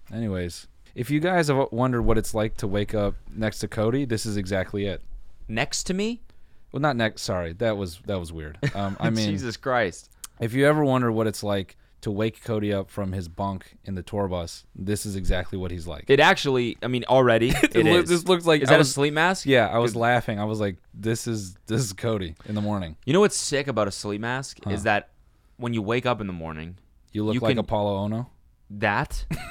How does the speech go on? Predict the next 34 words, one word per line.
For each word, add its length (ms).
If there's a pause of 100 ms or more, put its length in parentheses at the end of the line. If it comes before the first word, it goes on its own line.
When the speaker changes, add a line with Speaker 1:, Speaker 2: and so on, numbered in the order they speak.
(120)
Speaker 1:
<laughs> 380
Speaker 2:
'cause 220
he's 220
sick 600
as 160
fuck. 540 (440)
<laughs> 160 (500)
But 120
number 220
two, 420 (260)
if 200
you 60
got 140
hair 180
like 220
mine, 320
you 140
can, 240
it's, 180 (300)
it's 240
dual 340
use. 320
You 60
can 160
use 200
it 60
as 140
a 40
headband 460
for 60
the 80
whole 160
morning. 360
Speaker 1:
Yeah. 240